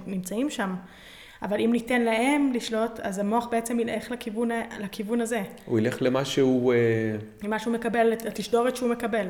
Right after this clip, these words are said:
Speaker 2: שאולי תהיה יותר חזקה. יכול להיות שהפחד הוא יותר חזק מהדמיון ומהחלום
Speaker 1: כן.
Speaker 2: שלנו, אבל אנחנו צריכים לתת לה, צריכים להצביע. צריכים להצביע עם היד לכיוון המטרה שאנחנו רוצים.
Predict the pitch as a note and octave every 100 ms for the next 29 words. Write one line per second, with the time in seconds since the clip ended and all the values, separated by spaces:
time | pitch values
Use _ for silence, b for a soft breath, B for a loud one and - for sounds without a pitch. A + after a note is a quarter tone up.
0 | F#3 - - A#2 A2+ A#2 B2+ C3+ C3 B2
1 | B2 B2 A#2 C#3+ D3 G#2+ G2+ A2+ A#2+ A#2+
2 | A#2+ A2 G#2 C3 B2+ D3 A#2 G2+ A2 G2
3 | G2 G2 G2+ G2 G2 G2+ G#2 G2+ G2 G2
4 | G#2 G2+ G2+ F#2 G2+ G#2 G#2 G2+ B B
5 | B - G2 G2 A2+ - B2 A#2+ A#2+ B2+
6 | A2 G#2 G2+ G2+ B - - C#3+ A2 A2
7 | A2 G2+ - - - D3 C3 A#2+ B2 A#2
8 | G#2+ G#2+ A#2+ G#2+ A2 G2+ A2 G2+ F#2+ G2+
9 | G2 - G2+ F#2 G#2 G2 G2 G2